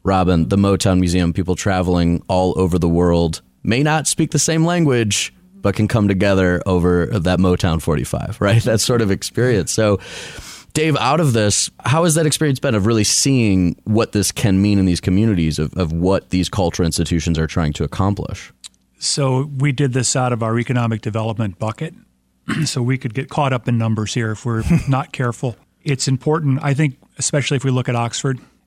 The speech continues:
Speaker 2: and what's just happened there, the importance of these institutions as part of civil society.
Speaker 3: Yeah.
Speaker 2: Um, they're, the importance as institutions providing comfort and healing, of, uh, institutions teaching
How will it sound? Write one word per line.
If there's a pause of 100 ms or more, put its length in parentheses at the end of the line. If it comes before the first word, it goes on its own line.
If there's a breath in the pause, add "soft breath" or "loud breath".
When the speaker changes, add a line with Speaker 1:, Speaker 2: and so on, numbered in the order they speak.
Speaker 2:
and
what's
just
happened
there, (200)
the
importance
of
these
institutions
as
part
of
civil
society. (140)
Speaker 3:
Yeah. (720 soft breath)
Speaker 2:
Um, (220)
they're,
the
importance
as (720 soft breath)
institutions
providing
comfort
and
healing, (520)
of, (180)
uh,
institutions
teaching